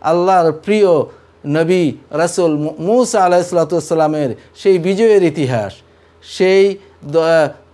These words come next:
ফেরাউনের আক্রমণ থেকে, ফেরাউনের উত-, অত্যাচার থেকে স-, নিষ্কৃতির ইতিহাস, সেটা স্মরণ হয়। তারা আনন্দ উদযাপন করেন এবং তারা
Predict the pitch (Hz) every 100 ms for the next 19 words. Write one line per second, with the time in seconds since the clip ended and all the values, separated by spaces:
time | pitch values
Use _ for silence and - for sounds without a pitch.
0 | - 175 190 202 202 208 190 - _ _
1 | _ _ 156 170 - 185 185 202 196 180
2 | 175 160 175 180 190 202 202 - 196 -
3 | _ _ - - - 165 165 - 180 208
4 | 214 190 196 - 156 123 95 - _ -
5 | - - _ _ _ - 143 190 - 254
6 | 240 247 202 143 160 135 113 107 - _
7 | _ _ - 156 160 151 147 143 139 131
8 | 127 110 - - 147 143 151 185 214 190
9 | 147 135 139 143 135 127 131 123 117 104
10 | - _ - 170 185 147 147 147 139 -